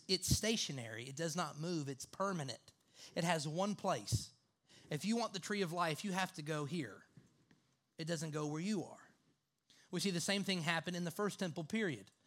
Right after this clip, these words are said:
before the Babylon, before the Babylonian, um, Exodus, right? David builds, or, or Solomon builds David's temple.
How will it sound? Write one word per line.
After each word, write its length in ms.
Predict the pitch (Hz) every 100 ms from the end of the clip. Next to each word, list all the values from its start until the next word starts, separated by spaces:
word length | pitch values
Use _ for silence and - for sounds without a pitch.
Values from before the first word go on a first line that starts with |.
| _ _ _
before 280 | 156 - 165
the 80 | 143
Babylon, 680 | 151 151 147 147 147 147 143 _ _ 151
before 200 | - 156
the 60 |
Babylonian, 720 | 151 147 143 147 147 147 143 143
um, 340 | 139 131 123 - _ -
Exodus, 520 | 208 - - - - - - _ _ _ _ _ _
right? 240 | 160 190 - _ _ _ _
David 320 | 175 185 170
builds, 320 | 151 180 180 160
or, 160 | 160 -
or 80 |
Solomon 480 | 151 190 190 185 175
builds 280 | 156 175 143
David's 380 | 147 170 151 -
temple. 500 | 180 185 214 214